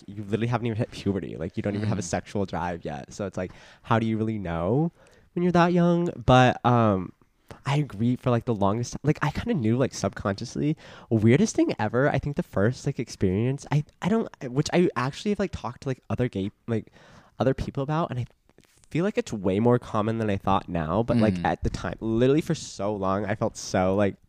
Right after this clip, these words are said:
Speaker 1: I felt like my situation was so, like, isolated than, like,
Speaker 2: Pray
Speaker 1: most people.
Speaker 2: tell.
Speaker 1: But, um,
Speaker 2: I don't know if I've heard this.
Speaker 1: I, I have told you about it. It's not, like, too difficult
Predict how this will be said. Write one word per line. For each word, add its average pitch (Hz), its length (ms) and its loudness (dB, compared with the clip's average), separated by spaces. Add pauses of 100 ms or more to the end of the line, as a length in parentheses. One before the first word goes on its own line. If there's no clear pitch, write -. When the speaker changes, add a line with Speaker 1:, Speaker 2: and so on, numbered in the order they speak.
Speaker 1:
I 156 60 4
felt 147 160 2
like - 160 0
my 107 380 4
situation 139 440 0
was 123 100 0
so, 104 180 2
like, 107 160 4
isolated 127 680 -2 (880)
than, 113 160 4
like, 101 140 2
Speaker 2:
Pray 104 120 4
Speaker 1:
most 110 180 4
people. 143 100 2 (340)
Speaker 2:
tell. - 60 -10 (380)
Speaker 1:
But, 131 280 6
um, 127 420 4
Speaker 2:
I - 40 0
don't 110 80 0
know 123 60 6
if 123 100 2
I've 110 120 4
heard 113 260 -2
this. - 400 -12
Speaker 1:
I, 254 40 6
I 320 40 8
have 427 120 4
told 110 240 4
you 107 60 2
about 95 200 2
it. 92 80 -2
It's - 140 0
not, 165 100 4
like, 185 140 2
too 117 260 2
difficult 104 400 -4